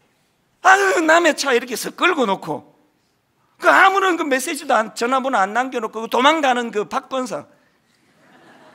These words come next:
아, 그런 사람들을 보면 저게 그냥 뭐 예수 믿는다 그러면서 그냥 뭐 세상 사람들보다 나은 게 하나도 없구만, 하나도.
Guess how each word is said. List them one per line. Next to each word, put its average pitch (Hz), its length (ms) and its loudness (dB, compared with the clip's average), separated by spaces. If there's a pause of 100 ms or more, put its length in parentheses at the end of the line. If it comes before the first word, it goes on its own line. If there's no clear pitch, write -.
(1500)
아, - 100 -16
그런 320 340 0
사람들을 269 480 -4
보면 233 300 -8
저게 453 360 -2
그냥 440 300 -4
뭐 247 100 -6
예수 269 320 -6
믿는다 269 300 -4
그러면서 190 460 -6
그냥 151 300 -10
뭐 110 140 -16 (460)
세상 370 400 4
사람들보다 277 640 0
나은 349 280 4
게 220 80 -4
하나도 - 400 6
없구만, 240 420 0
하나도. 135 360 -10